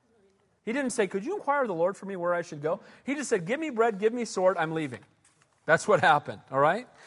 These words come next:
Verse eleven. So the king sent to call Ahimelech the priest, the son of Ahitub, and all of, all of his father's house, the priests who were in Nob, and they all came to the king. And Saul said, "Hear now, son of Ahitub."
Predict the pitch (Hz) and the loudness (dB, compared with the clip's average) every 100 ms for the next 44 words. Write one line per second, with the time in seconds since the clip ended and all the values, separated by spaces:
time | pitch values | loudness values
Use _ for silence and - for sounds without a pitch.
0 | - - 185 208 185 165 127 110 - _ | -20 2 4 4 6 6 4 0 -14 _
1 | _ _ - - 247 254 - - 320 349 | _ _ -20 2 6 8 6 0 -2 0
2 | - 226 240 233 208 220 233 175 208 202 | 4 4 4 2 6 6 4 2 2 4
3 | 196 202 196 - 147 143 - - _ - | 4 2 -4 -2 -4 -4 -8 -18 _ -20
4 | - - 156 - 202 214 196 175 170 143 | -20 -6 -4 2 4 4 2 -2 -2 0
5 | 139 156 _ _ _ _ _ _ - - | -2 -6 _ _ _ _ _ _ -20 -12
6 | 151 165 202 226 185 - _ 170 196 233 | 4 8 10 8 2 -18 _ 6 8 8
7 | 208 175 - 175 190 233 - - 135 147 | 4 0 0 4 4 4 -2 0 0 0
8 | - - - - - 160 - 202 214 - | -8 -20 -20 -16 -6 -4 0 0 0 0
9 | 220 233 202 147 147 165 170 - 165 220 | 2 2 4 6 6 2 -2 2 6 8
10 | 262 - 220 220 208 214 196 - 180 143 | 6 2 -2 -2 -4 -4 -4 -4 -6 -6
11 | 117 _ _ _ - - 165 170 214 262 | -10 _ _ _ -20 -4 -4 0 6 8
12 | 320 - 196 185 370 370 262 202 - 233 | 6 4 0 2 2 4 6 6 4 2
13 | 214 185 185 214 226 269 | 2 2 0 2 4 2